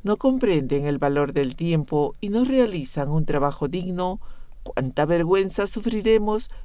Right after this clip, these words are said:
por esta forma de emplearlo". Si las personas desconocen el valor y la importancia del tiempo y no realizan un trabajo digno, en el futuro se arrepentirán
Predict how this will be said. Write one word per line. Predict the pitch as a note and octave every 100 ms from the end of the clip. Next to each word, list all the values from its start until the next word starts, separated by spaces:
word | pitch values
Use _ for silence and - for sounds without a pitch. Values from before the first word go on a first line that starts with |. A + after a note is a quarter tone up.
| -
por | - C#4
esta | D4 D#4+
forma | - D4 C#4+ G#3+ C#3+ C#3+
de | D3 D#3
emplearlo". | D#3 D#3+ D#3 D3 C#3+ C3+ D3 C#3+ D#3+ - - - - - - - - - -
Si | - G3+
las | E3 D#3+
personas | - C#3 - F#3+ A3+ A#3
desconocen | - - E3+ C#3 C3+ C3 B2
el | D3 D3+
valor | C#3 C#3 D#3+ D#3+
y |
la | D3 C#3
importancia | C3 C#3 D#3 D3+ C#3+ D3
del | C3 B2
tiempo | - F3 E3 C#3 - C3+ C3 - - - -
y | A#3+
no | C4+
realizan | D4+ B3 F#3 D#3+ D#3 D#3
un | D#3+ E3+
trabajo | D#3+ C#3 C3 - C3
digno, | G3 F#3 D#3+ C#3+ D3 D3+ D#3+ - - -
en | E3
el | D#3+ C#3+
futuro | - D#3 G3 A3 A3+ A#3
se | - E3+ D#3
arrepentirán | C#3+ C#3+ D3 C#3 D3 C#3 C#3 D3+ F3+ F#3